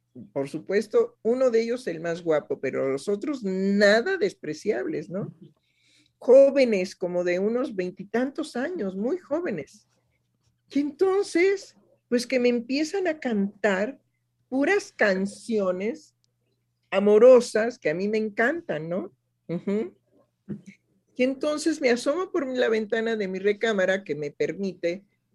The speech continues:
eh, inmediatamente llegar a la, a la, este, a la calle donde vivo. Y entonces les pregunto, "¿Es para mí?". "Sí, para usted. Una serenata". Y le digo,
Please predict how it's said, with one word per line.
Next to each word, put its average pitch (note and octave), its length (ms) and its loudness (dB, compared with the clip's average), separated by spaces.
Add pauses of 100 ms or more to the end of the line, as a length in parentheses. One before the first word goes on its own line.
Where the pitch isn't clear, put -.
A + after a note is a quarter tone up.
(160)
eh, C#3+ 360 2
inmediatamente F3 880 -4
llegar F#3 540 2 (760)
a D3 140 -2
la, C#3 300 -2
a C3+ 200 -8
la, C3 260 -4
este, B2+ 640 -2
a C#3+ 100 -6
la D3+ 180 -2
calle G#3+ 520 2
donde D#3+ 320 -6
vivo. A3+ 440 -2 (480)
Y A3 120 0
entonces E4 460 0
les B3+ 160 -4
pregunto, B3 640 0
"¿Es C4 180 2
para D#4+ 240 0
mí?". B3+ 400 -2
"Sí, E4 420 -6 (120)
para F#3+ 220 2
usted. C4+ 380 -6 (920)
Una B3+ 280 4
serenata". G#3 840 -2 (760)
Y G3+ 80 -2
le A3 140 6
digo, A#3+ 460 2